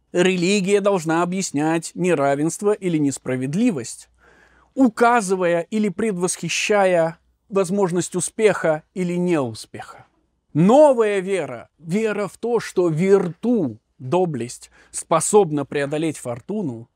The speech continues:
как раз и делает это. Она объясняет царящую в мире несправедливость. Если вы проиграли, то только потому, что вы недобродетельны, вы слабы. И она же дает предсказательную силу,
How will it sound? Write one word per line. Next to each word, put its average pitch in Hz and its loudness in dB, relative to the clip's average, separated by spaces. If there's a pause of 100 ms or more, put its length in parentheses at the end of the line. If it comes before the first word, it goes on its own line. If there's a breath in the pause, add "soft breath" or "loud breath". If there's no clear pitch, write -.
как 214 -4
раз 180 0
и 202 -4
делает 165 -2
это. - -16 (560)
Она 190 4
объясняет 156 -2
царящую 151 0
в 127 -6
мире 135 -2
несправедливость. 123 -8
Если 151 -4
вы 160 2
проиграли, 147 -4
то 151 -6
только 156 -4
потому, 160 -4
что 151 -6
вы 147 0
недобродетельны, 151 -4
вы 127 -10
слабы. 135 -10 (640)
И 254 4
она 226 4
же 151 -2
дает 196 0
предсказательную 196 -2
силу, 190 -2